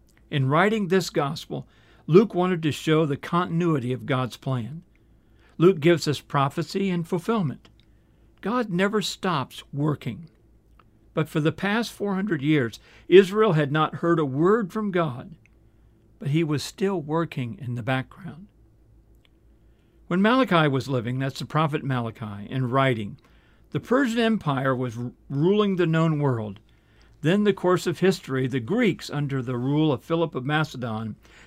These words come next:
and later his son Alexander the Great, swept into power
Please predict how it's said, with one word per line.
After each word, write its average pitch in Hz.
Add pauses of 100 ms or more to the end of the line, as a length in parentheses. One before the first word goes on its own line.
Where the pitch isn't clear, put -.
and 143
later 170
his 147
son 165
Alexander 143
the 113
Great, 170 (360)
swept 208
into 226
power 117